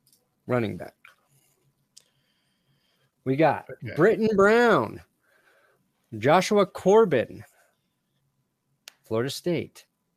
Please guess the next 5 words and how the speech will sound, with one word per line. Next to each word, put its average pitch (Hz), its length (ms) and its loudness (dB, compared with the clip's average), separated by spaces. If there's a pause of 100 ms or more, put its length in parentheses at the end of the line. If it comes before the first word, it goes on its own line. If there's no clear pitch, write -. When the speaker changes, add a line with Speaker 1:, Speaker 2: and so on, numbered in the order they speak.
(300)
Speaker 1:
Abram 180 380 2
Smith, 196 400 0 (100)
Baylor, 135 540 -2 (500)
Jerion 180 840 0 (1800)
Ellie, 147 300 -2